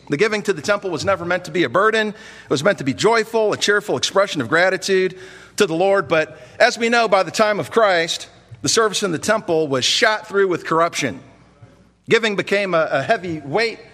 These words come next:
around the necks of the people. Over in, uh, John chapter two, we find that Jesus even cleared out the temple, uh, because it had become so corrupt. Twice, Jesus clears out the temple. In, uh, John chapter two, again in Matthew chapter twenty-one.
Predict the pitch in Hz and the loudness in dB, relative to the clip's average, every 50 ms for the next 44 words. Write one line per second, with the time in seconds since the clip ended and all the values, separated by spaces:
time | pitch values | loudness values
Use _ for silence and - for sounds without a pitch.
0 | - - _ - 165 165 175 175 170 156 165 147 131 151 147 165 170 160 - - | -20 -16 _ -4 -2 0 0 2 2 0 0 0 0 0 2 2 2 2 0 -2
1 | - - - 156 143 139 - - 127 - 170 170 170 - 175 170 170 165 170 - | -4 0 2 2 2 2 2 -2 -6 -2 -2 -2 0 0 0 0 0 -2 -6 -12
2 | - - - _ _ - _ - 147 151 143 156 156 147 139 135 127 123 120 117 | -20 -20 -20 _ _ -16 _ -2 -2 -2 0 0 0 0 2 2 2 2 0 -2
3 | 117 120 120 170 170 170 160 - 180 165 151 - 120 - - - 190 190 185 185 | -4 -2 -2 0 0 0 0 0 0 0 0 -2 -4 -4 0 2 4 4 4 2
4 | 170 139 131 113 - - - - - - - 180 175 180 160 143 113 165 185 165 | 2 0 -2 -4 -8 -12 -18 -20 -10 -2 0 0 0 0 -4 -6 -4 -4 -2 -2
5 | 170 160 - 196 170 135 123 117 - - - 202 208 202 196 165 165 175 202 202 | -2 -4 -4 -4 -4 -4 -6 -8 -6 -4 0 0 2 2 2 2 2 2 0 -2
6 | - - - - 214 214 208 - 220 226 220 208 - - - - - - 143 139 | -6 -8 -2 0 0 0 0 0 -2 -2 -2 -4 -12 -20 -20 -16 -6 -4 -2 -2
7 | 143 - 196 190 147 165 165 175 170 139 - - 196 190 180 143 - - 190 196 | 0 0 0 0 0 0 0 0 -2 -4 -4 -2 -2 -2 0 0 0 2 2 0
8 | 190 - - 160 180 190 - - - - 190 190 220 254 262 - - - - - | -2 -2 0 0 0 0 -2 -6 -6 -2 0 2 2 0 -2 -4 -6 -6 -8 -10
9 | - - - - 135 190 233 196 220 208 - - - 214 220 220 208 202 214 220 | -16 -20 -16 -10 -6 -4 -4 -2 -4 -6 -6 -4 -2 0 0 0 2 2 2 2
10 | 220 214 214 - 139 139 147 - 196 214 220 - 233 240 220 233 - - - - | 2 0 -4 -8 -8 -6 0 2 2 2 2 0 -2 -2 -2 -4 -10 -20 -20 -20
11 | - - - - - - _ _ - 170 165 170 143 131 117 175 180 185 196 185 | -20 -20 -20 -20 -20 -20 _ _ -2 -2 0 2 0 0 2 2 2 2 2 2
12 | - 208 190 147 - 117 165 156 147 135 131 - - - - - 226 226 214 160 | 2 2 2 2 2 0 -2 0 0 -2 -4 -8 -16 -8 -4 -2 0 2 0 0
13 | 127 180 190 185 175 151 160 170 175 170 175 139 - 185 170 - - - - 185 | 2 0 0 0 0 0 0 0 0 -2 -4 -2 0 0 0 -2 -4 -8 -4 -2
14 | 175 147 127 127 147 170 196 208 208 | -2 -2 0 0 0 0 0 -2 -4